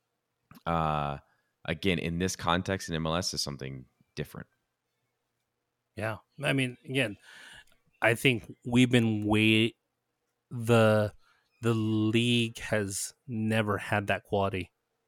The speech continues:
Speaker 2: right? At least from a passing perspective, um, at least that I've seen, right? Like, like, who are the guys that we, that have been,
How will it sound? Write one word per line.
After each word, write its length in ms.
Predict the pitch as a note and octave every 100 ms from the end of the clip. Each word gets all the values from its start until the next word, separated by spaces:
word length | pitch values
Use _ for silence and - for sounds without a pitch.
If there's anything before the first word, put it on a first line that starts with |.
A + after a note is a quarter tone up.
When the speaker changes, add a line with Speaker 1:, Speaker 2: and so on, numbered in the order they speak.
| _ _ _
Speaker 2:
right? 200 | G#2 G2 - _ _ _ _ _ _ -
At 240 | B2+ A#2
least 300 | A#2+ A#2+ -
from 160 | - A2
a 60 | G2
passing 360 | A2 G2+ G#2+
perspective, 560 | G2+ F#2 F#2+ F#2+ G2+ - _ - - - _
um, 300 | G#2+ F#2+ F#2 - _ _ _ _ _ _ _ _ _ -
at 60 |
least 180 | A#2 A#2+
that 100 | A2+
I've 200 | G2+ G2+
seen, 220 | - F#2 F#2
right? 140 | G#2
Like, 160 | G#2 G2+ A2+
like, 200 | G#2+ - - - - _ -
who 160 | C#3
are 60 | D#3
the 80 | C#3
guys 300 | A#2+ A#2+ A#2
that 80 | A2+
we, 340 | A2 A2 A2
that 220 | A#2 A2+ G#2+
have 120 | G#2
been, 280 | G#2+ G#2